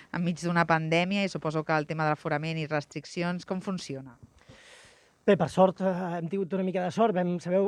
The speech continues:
Speaker 2: sabeu que vam intentar programar pel cinc de juny, llavors, entre les restriccions que hi ha posat el Procicat i les dificultats administratives i tècniques, etcètera, de l'Ajuntament, que no ens va posar molt fàcil, eh, vam, ens vam veure obligats a aplaçar-ho, hem posat el divuit i tenim la sort de que s'ha obert una mica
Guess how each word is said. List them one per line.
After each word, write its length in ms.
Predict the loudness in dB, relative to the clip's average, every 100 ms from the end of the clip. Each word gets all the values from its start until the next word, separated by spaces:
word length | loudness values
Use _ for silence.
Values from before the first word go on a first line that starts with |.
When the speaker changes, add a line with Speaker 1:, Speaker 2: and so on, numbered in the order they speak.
| 0
Speaker 2:
sabeu 240 | -2 -2
que 80 | 0
vam 140 | -2 -2
intentar 260 | -2 -4
programar 280 | -2 0 0
pel 80 | -2
cinc 160 | -2 -2
de 80 | 2
juny, 300 | 4 4 4
llavors, 300 | 2 0 -2
entre 380 | -6 -8 -6 -4
les 100 | -4
restriccions 440 | -4 -8 -6 -4 -2
que 60 |
hi 60 | -4
ha 40 | -2
posat 180 | -4 -4
el 60 |
Procicat 420 | -4 -4 -2 -2
i 80 | -4
les 100 | -6 -8
dificultats 420 | -8 -8 -8 -6
administratives 960 | -4 -4 -6 -6 -4 -2 -2 -4 -8 -14 -10
i 140 | -10 -8
tècniques, 640 | -6 -6 -4 -4 -4 -6 -6
etcètera, 340 | -4 -2 -2
de 80 | -2
l'Ajuntament, 460 | -2 0 2 0
que 100 | -4
no 80 | -8
ens 80 | -6
va 80 | -6
posar 160 | -4
molt 160 | -4 -4
fàcil, 400 | -8 -6 -6 -6 -12 -20 -20 -20 -18 -6
eh, 240 | -2 -2 -2
vam, 240 | -4 -4
ens 160 | -2 0
vam 80 | 4
veure 160 | 4
obligats 240 | 4 2 0
a 80 |
aplaçar-ho, 320 | -2 0 2 0
hem 160 | -2
posat 240 | -4 -2 0
el 80 |
divuit 240 | 2 0 -2
i 80 | -2
tenim 160 | -2
la 80 | 0
sort 160 | -2 -2
de 80 |
que 80 | -4
s'ha 80 | 0
obert 240 | 0 2
una 100 | 2
mica 440 | 4 4 2 -4